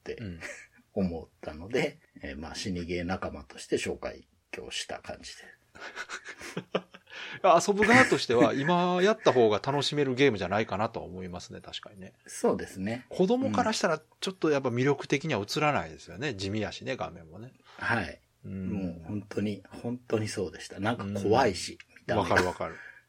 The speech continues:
Speaker 2: いや、でもすげえ気になる。
Speaker 1: うん。
Speaker 2: 今度、ちょっと中古屋行った時探してみますわ。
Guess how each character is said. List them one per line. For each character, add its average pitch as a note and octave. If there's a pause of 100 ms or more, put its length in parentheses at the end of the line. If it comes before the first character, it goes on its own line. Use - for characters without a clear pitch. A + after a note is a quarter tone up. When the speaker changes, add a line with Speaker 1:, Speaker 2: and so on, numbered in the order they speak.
(500)
Speaker 2:
い -
や、 A#2+
で C#3
も G#2
す F2+
げ F3
え C3+
気 C#3
に B2+
な A2
る。 G2
Speaker 1:
う -
ん。 -
Speaker 2:
今 F3
度、 B2+ (300)
ち -
ょ -
っ G#2+
と G#2
中 C3
古 D3+
屋 D3+
行 F3
っ -
た -
時 -
探 D#3+
し -
て E3
み D3+
ま C#3+
す -
わ。 E2